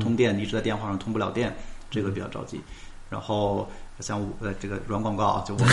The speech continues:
Speaker 1: 这边这个，
Speaker 2: <laughs>
Speaker 1: 就是这个 call center 都在本地，不管是英文的还是中文的，都是在
Speaker 2: 那成本不就又高了吗？找印度人不是，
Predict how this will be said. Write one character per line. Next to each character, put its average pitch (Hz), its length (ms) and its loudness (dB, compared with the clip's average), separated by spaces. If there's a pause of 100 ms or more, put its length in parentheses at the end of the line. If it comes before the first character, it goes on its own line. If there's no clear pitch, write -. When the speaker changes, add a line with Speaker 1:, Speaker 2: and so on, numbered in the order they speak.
Speaker 1:
这 147 80 12
边 143 200 12
这 135 120 12
个， 117 220 10
Speaker 2:
<laughs> - 20 2
Speaker 1:
就 120 140 0
是 113 60 2
这 117 100 4
个 110 80 6
call 123 160 6
center 120 320 6
都 104 140 0
在 107 100 2
本 98 180 -2
地， 98 140 -2
不 104 140 -2
管 101 160 -2
是 95 80 -2
英 110 160 0
文 101 120 0
的 98 60 2
还 95 140 0
是 98 60 0
中 104 140 -2
文 92 140 -2
的， 92 80 -6
都 101 160 -4
是 98 80 -2
在 95 100 0
Speaker 2:
那 170 60 10
成 143 240 10
本 139 100 12
不 113 60 6
就 127 100 12
又 131 120 12
高 120 180 10
了 120 80 10
吗？ 107 160 4
找 123 140 10
印 175 100 12
度 160 100 12
人 139 140 12
不 165 80 8
是， 160 60 6